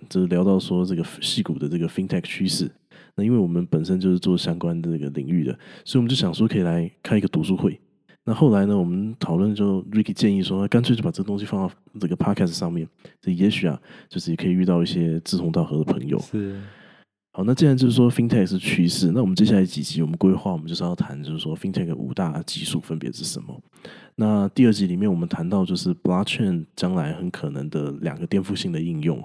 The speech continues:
Speaker 1: 一个是国际贸易，那另外一个是货币的这个功能。
Speaker 2: 对。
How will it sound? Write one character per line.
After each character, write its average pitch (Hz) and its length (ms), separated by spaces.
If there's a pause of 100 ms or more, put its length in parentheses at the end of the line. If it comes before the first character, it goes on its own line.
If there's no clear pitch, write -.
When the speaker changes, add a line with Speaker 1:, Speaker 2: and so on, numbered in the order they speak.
(120)
Speaker 1:
一 104 140
个 113 100
是 104 180
国 90 140
际 90 80
贸 90 220
易， 80 180 (320)
那 92 120
另 104 140
外 92 140
一 85 60
个 87 80
是 87 260
货 90 240
币 90 140
的 80 120
这 82 120
个 - 80
功 78 240
能。 - 200
Speaker 2:
对。 98 240